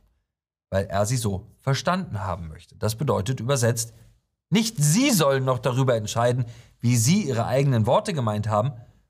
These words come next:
sondern der Verfassungsschutz. Es geht nicht mehr darum, was wir sagen, es geht plötzlich darum, was Thomas Haldenwang gehört haben will.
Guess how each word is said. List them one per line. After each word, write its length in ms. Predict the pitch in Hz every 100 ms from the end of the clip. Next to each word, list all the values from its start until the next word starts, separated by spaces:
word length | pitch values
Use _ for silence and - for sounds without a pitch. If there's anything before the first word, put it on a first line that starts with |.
| _
sondern 300 | - 98 113
der 140 | 110
Verfassungsschutz. 920 | - 113 190 196 107 - - - - - _ _ _ _ _ _ -
Es 140 | 113
geht 180 | 208 220
nicht 160 | 214
mehr 120 | 160 131
darum, 340 | 110 110 101
was 180 | 104 -
wir 100 | 95
sagen, 440 | 110 202 165 143 123
es 120 | 110
geht 160 | 113
plötzlich 340 | 113 220 214 160
darum, 300 | 127 123 135
was 140 | 151 165
Thomas 380 | 190 196 190
Haldenwang 340 | 143 170 160 185
gehört 320 | 196 220 247
haben 300 | 165 113 90
will. 120 | 76